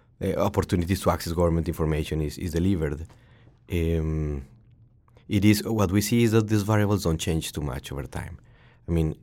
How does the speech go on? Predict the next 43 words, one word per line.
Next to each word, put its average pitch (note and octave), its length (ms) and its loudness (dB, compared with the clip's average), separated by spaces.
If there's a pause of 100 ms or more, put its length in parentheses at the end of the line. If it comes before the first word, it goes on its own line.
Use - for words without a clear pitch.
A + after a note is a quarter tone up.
it F#2 160 -6
takes F#2 340 0 (140)
years F#2 460 2 (320)
to - 100 -12
change D#2 600 0 (280)
culture, - 480 -2 (540)
and F#2 180 0
the E2+ 80 0
rule F#2 200 2
of F#2 100 -2
law G2+ 100 6
is F2+ 140 4
not F2 220 2
in F2+ 80 2
the D2+ 80 -2
laws, D2+ 380 -4
it F2 100 -4
is E2+ 160 -2
in F2 40 -2
the D#2 60 -4
culture. - 460 -8 (480)
And F2 160 -2
if E2 160 -4
I F2+ 100 2
may G#2 260 4
add G2 220 2
that F2 200 -4
point, D2+ 260 -4
however, F2+ 520 0 (220)
the - 80 -12
good G#2+ 180 -2
news F#2 240 0
is F2 120 0
that E2 180 -4
even A2 200 -2
though A#2 100 0
it A2+ 100 -2
takes G2+ 160 -4
years, D2+ 440 -6 (600)
we F2+ 140 2
see G2 220 0
dramatic F#2+ 760 0
differences. D#2+ 680 -4